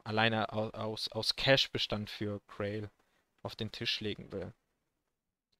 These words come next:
Unterm Strich sehe ich aber vor allem langfristig immer noch gutes Potenzial nach oben. Kurzfristig, wie gesagt, kann es hier auch nochmal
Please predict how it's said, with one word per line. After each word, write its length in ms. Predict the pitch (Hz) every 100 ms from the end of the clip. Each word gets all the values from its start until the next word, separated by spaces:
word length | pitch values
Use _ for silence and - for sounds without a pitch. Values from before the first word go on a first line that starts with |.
| _ - -
Unterm 260 | 127 139 131
Strich 480 | - 156 190 - - _ -
sehe 260 | - 139
ich 180 | 139 139
aber 160 | 127 120
vor 320 | - 123 -
allem 400 | 123 170 190 185 - -
langfristig 1000 | 110 120 151 - 147 - - 127 - - _ _ _
immer 220 | 120 120
noch 520 | 117 113 113 - - - _ _ _ _ _ _ _ _ _ _ -
gutes 320 | 135 131 123
Potenzial 600 | - 110 - 101 - 101
nach 180 | 98 -
oben. 240 | - -
Kurzfristig, 640 | - 147 - 147 - 127 120
wie 100 | 113
gesagt, 440 | 107 107 107 - - - - -
kann 280 | - 110 110
es 200 | 110 -
hier 280 | - 110 -
auch 120 | 107
nochmal 560 | 110 101 101 101 101